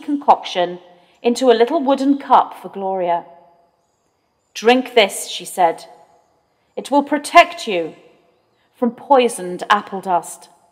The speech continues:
Gloria began to sip the tea as Mother spoke. "The red squares, they mean that justice will be done. The true competition winner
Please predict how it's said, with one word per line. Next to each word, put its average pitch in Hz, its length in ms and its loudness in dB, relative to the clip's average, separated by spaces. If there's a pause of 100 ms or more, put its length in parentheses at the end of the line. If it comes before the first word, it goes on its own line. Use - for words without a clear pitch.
(960)
Gloria 247 380 8 (100)
began 220 220 4
to 208 200 -12
sip - 220 -2
the 269 220 -14
tea 202 200 -2 (160)
as 202 160 -4
Mother 185 320 -6
spoke. 180 340 -6 (1300)
"The 240 100 8 (140)
red 262 160 6
squares, 214 800 2 (520)
they 320 160 4
mean 277 380 4
that - 220 -4 (140)
justice 233 500 0
will 202 240 -4
be 190 140 -16
done. 185 440 -4 (1000)
The - 240 -2
true 381 240 2
competition 277 760 0
winner 302 240 2